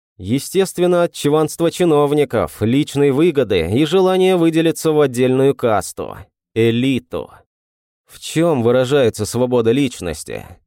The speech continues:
Конечно, в возможности самореализоваться, использовать свои возможности и творческий потенциал. В чем выражается свободное государство? Безусловно, в свободном социуме, который выбирает своих чиновников сам и постоянно ротирует.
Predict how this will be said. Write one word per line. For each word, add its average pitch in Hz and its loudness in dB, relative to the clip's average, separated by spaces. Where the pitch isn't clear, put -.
Конечно, 151 0
в 113 -2
возможности 160 0
самореализоваться, 135 0
использовать 165 0
свои 143 2
возможности 139 -2
и 180 0
творческий 131 -2
потенциал. 139 -2
В - -20
чем 196 0
выражается 131 0
свободное 127 0
государство? 151 -2
Безусловно, 156 0
в 104 -10
свободном 151 0
социуме, 107 -2
который 156 0
выбирает 143 4
своих 131 0
чиновников 147 0
сам 78 -2
и 104 0
постоянно 151 0
ротирует. 104 -2